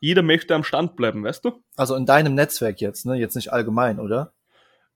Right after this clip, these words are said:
Speaker 1: In meinem Netzwerk ja. Allgemein würde ich sagen, also unter dreißig kenne ich keinen Trainer oder Coach, der jetzt wirklich schlecht wäre.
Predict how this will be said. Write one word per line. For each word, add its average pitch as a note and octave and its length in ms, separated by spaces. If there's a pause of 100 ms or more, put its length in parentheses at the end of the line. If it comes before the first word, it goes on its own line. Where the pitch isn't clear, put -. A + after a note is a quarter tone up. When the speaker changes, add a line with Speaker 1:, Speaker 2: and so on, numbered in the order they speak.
(580)
Speaker 1:
In D3 140
meinem C#3 300
Netzwerk D3 420
ja. B2+ 360
Allgemein E3 580
würde F3 160
ich - 120
sagen, E3 380
also C#3 180
unter G3 340
dreißig - 500
kenne E3 200
ich E3 140
keinen F3 480
Trainer F3 380
oder D3+ 160
Coach, - 380
der D3 100
jetzt D3 100
wirklich F3 240
schlecht - 420
wäre. A2 300